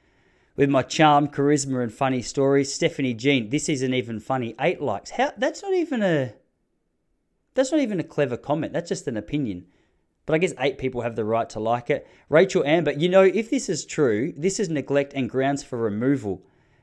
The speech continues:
Dad has a habit." It's my first time, not a habit. You have to do it at least twice, I think, for it to be considered a habit. You can't do, you can't go to the gym one,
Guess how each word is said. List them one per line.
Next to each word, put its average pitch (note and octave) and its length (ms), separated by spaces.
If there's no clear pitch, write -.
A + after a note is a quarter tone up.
Dad F3 200
has F3 160
a C3+ 60
habit." - 500
It's - 100
my A2+ 100
first - 280
time, F2+ 320
not G#2 120
a E2 60
habit. F2+ 320
You A2 120
have A#2+ 120
to - 60
do F#2+ 120
it F#2 60
at F2 80
least G#2 260
twice, G2+ 320
I F2 40
think, - 200
for - 120
it F#2+ 80
to F#2+ 60
be F#2+ 120
considered G2 400
a F#2 60
habit. G2 280
You C3 80
can't F3+ 220
do, C3 200
you D3+ 80
can't F#3+ 240
go D#3+ 100
to C3+ 60
the A#2 100
gym C3 280
one, A#2 180